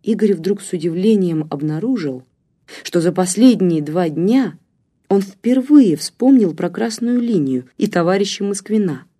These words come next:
и почти перестал думать о Лене. Всё, что раньше болело и кровоточило,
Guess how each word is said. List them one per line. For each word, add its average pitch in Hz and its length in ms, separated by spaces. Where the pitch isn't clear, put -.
и 185 80
почти 180 520
перестал 202 500
думать 208 440
о 202 100
Лене. 151 440
Всё, 277 240
что - 220
раньше 233 360
болело 190 540
и - 180
кровоточило, 165 920